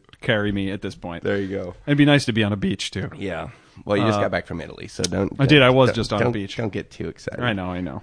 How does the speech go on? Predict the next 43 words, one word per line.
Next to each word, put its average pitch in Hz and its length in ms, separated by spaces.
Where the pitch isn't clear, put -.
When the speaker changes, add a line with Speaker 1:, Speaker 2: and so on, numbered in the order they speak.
Speaker 2:
Um, 110 600
so, 139 460
so 127 260
Scott 151 480
from 123 220
Dune, 107 300
who 107 200
owns 104 300
Elf, 98 420
where 101 160
I, 95 220
I'm 92 220
like 92 240
the, 85 220
I'm 95 120
like 92 180
the 95 100
utility 87 560
guy 80 220
there. 82 180
I 82 80
fill 85 280
in 82 120
there 82 140
every 80 120
Speaker 1:
Yeah, 120 80
Speaker 2:
once 110 120
Speaker 1:
you're 113 100
Speaker 2:
in 117 60
a 82 40
Speaker 1:
the 117 60
Speaker 2:
while. 117 80
Speaker 1:
D 110 40
H. 110 320
Speaker 2:
Yeah, 95 360
<laughs> - 40
exactly. 101 680
Speaker 1:
Yep. 107 180
Speaker 2:
Um, 98 680
dickhead, 87 380
they 78 100
call 85 300
it. - 100